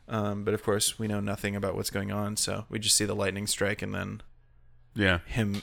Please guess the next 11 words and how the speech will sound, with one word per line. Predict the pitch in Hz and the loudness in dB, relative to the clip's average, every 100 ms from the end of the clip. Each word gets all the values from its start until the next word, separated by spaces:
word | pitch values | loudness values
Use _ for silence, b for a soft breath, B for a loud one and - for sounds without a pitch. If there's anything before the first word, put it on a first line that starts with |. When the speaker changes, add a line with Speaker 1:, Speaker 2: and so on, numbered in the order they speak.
| 98 | 4
Speaker 1:
basically | 107 101 101 101 | 6 6 4 2
go | 95 98 98 98 104 - - - - - - - - - - - _ - - - - - - - | 4 4 4 2 0 -4 -8 -14 -20 -20 -20 -20 -20 -20 -20 -20 _ -20 -20 -20 -20 -20 -20 0
ape | 107 101 | 4 6
shit | - 104 | 6 6
on | 101 98 | 6 2
the | 95 | 0
guy | 95 95 | 4 6
that | 98 92 | 6 4
shot | 101 101 | 6 6
at | 98 | 4
him. | 95 101 | 2 -2